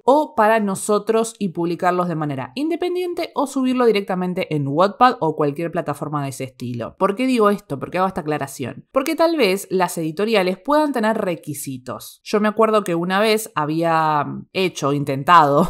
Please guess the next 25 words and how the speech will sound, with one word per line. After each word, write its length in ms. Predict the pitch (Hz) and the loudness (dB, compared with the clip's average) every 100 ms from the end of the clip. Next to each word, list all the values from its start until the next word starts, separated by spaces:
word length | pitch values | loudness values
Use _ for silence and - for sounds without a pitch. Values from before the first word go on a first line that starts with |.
| - | -2
<laughs> 100 | - | 0
mandar 480 | 247 208 170 196 202 | 0 2 -2 -2 4
algo 200 | 208 202 | 6 4
a 20 | |
una 140 | 202 202 | 2 -2
editorial 500 | 202 226 226 226 226 - | -2 0 4 2 2 0
y 160 | 285 | 2
estaba 480 | 269 - 277 202 175 | 2 6 6 6 4
entre 320 | 226 226 196 | 0 0 0
las 220 | 175 190 233 | -2 -2 -4
indicaciones 840 | 220 220 240 247 269 233 233 254 | -4 -2 -2 0 0 0 -2 -4
que 160 | - 302 | 0 2
la 100 | 294 | 2
novela 360 | 277 254 240 240 | 2 2 2 2
tenía 280 | 190 190 | -2 -2
que 120 | 190 190 | -4 -4
ser 280 | 185 180 - | -2 -2 2
a 200 | 262 262 | 0 4
partir 520 | 233 220 - 196 196 | 4 4 0 -2 0
de 160 | 196 190 | -4 -4
setenta 560 | - 180 202 160 160 | -4 -4 -4 -4 -2
y 80 | 160 | -2
cinco 360 | 160 165 156 151 | -4 -4 -2 0
mil 220 | 165 160 | 0 0
palabras, 480 | 135 117 113 - | -2 -2 -4 -8